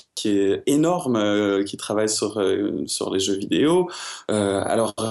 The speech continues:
euh, il faut se dire, il y a plein de cerveaux au même moment, avec, euh, chacun leur propre expérience, euh, euh, leur propre perception qui arrive et, euh,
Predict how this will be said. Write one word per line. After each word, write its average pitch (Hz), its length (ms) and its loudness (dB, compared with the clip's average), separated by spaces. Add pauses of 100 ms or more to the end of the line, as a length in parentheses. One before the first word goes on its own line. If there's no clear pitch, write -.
euh, 98 220 2 (380)
il - 180 -4
faut - 180 -4
se 101 120 -2
dire, - 160 0
il 110 60 -2
y 104 40 2
a 92 60 0
plein 143 240 -2
de 143 60 -2
cerveaux 127 600 0
au 113 80 4
même 104 200 2
moment, 139 380 2
avec, 104 380 -2
euh, 101 140 4
chacun 123 400 0
leur 101 200 -2
propre - 280 -6
expérience, 127 920 0
euh, 101 280 0 (380)
euh, 101 180 2
leur 104 240 2
propre - 240 -6
perception 131 760 0
qui 147 200 -2
arrive 151 440 2
et, 104 220 4
euh, 98 300 4